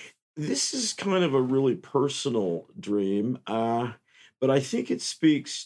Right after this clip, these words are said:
to how symbolism can work in very concrete sort of ways. Uh, there's a female friend who I have had involvement with in, of many kinds, but an intimate,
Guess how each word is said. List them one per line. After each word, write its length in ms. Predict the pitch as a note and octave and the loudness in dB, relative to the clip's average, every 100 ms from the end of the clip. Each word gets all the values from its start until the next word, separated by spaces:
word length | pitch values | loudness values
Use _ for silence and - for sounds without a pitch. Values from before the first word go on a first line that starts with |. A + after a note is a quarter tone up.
| - | -4
to 240 | C#3 B2 | 0 2
how 520 | B2 - C#3+ C#3+ C#3 | 0 0 2 4 2
symbolism 1120 | C3 - - D3 C#3 C3 A#2+ G#2 G#2 G2 G2 G2 _ _ _ _ _ _ | 0 -4 -2 0 2 2 4 2 -2 -2 -2 -6 _ _ _ _ _ _
can 300 | - B2+ A2+ | -2 0 0
work 520 | A#2 C#3 C3 A2 - - | 4 6 6 4 0 -6
in 200 | A2 A2+ | -2 0
very 400 | G#2 G#2+ D3 D#3+ | 0 4 4 4
concrete 1080 | D#3 - - C#3 C3+ B2+ - B2+ A2 G2 - | 0 -4 -2 0 2 0 -2 0 2 2 -2
sort 380 | - - A2 G2+ | -10 -2 0 2
of 180 | F#2 F2+ | -2 -2
ways. 960 | F#2 F2+ F2 D#2+ - - - - - - _ _ _ _ _ - | -2 0 0 -2 -4 -8 -12 -14 -14 -18 _ _ _ _ _ -6
Uh, 420 | G#2 G#2+ A2+ A2+ A#2 | -2 2 2 2 2
there's 180 | A#2+ | 0
a 60 | B2 | -2
female 480 | - G3 G#3+ G3 D#3 | -4 0 2 2 -2
friend 580 | - C#3+ B2+ A2+ A2+ G#2+ - | -2 0 2 2 0 -2 -6
who 240 | B2 A2 - | -4 -2 0
I 240 | G#2+ A2+ | 0 0
have 280 | A#2 A2 - | -2 -6 -6
had 360 | B2 A#2+ A2 - _ _ - | -6 -2 -4 -6 _ _ -8
involvement 640 | G#2+ F#2+ A2+ B2 A2+ G#2 | -6 -2 2 2 0 -2
with 300 | G#2 F#2+ F#2 | 0 0 0
in, 240 | G#2 G2 G2+ | -4 -4 -4
of 200 | G2 G#2 | -4 -2
many 260 | A#2+ A#2+ | -2 -2
kinds, 420 | A2+ G#2+ F#2 F2+ | -4 -6 -4 -6
but 260 | - C3 - - - - _ _ | -2 -2 -2 -8 -20 -20 _ _
an 100 | G3+ | 0
intimate, 640 | F3 G#3 - D#3+ C#3 B2 | 2 2 0 2 2 0